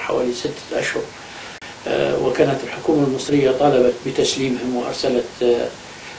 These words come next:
آه، رئيس البوليس السياسي أو مدير الس-، القلم السياسي على ما أذكر أن اسمه أحمد الجزار، آه، أو، آه، لمحاولة اختطافهم أو قتلهم.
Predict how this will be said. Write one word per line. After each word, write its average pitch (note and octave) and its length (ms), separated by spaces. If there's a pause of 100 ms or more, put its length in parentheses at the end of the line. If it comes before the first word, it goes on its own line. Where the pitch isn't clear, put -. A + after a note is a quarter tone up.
(160)
آه، A#2 720
رئيس B2 380
البوليس A#2+ 540
السياسي A#2+ 560
أو A#2 40 (180)
مدير A#2+ 180
الس-، - 180
القلم A#2+ 520
السياسي A#2+ 540 (580)
على A#2+ 280
ما - 160
أذكر - 260
أن B2 120
اسمه B2 440
أحمد B2 380
الجزار، A#2 580 (1040)
آه، A#2+ 300
أو، A#2+ 240 (260)
آه، A#2+ 560
لمحاولة B2 640 (120)
اختطافهم C#3+ 840
أو - 100 (100)
قتلهم. B2 380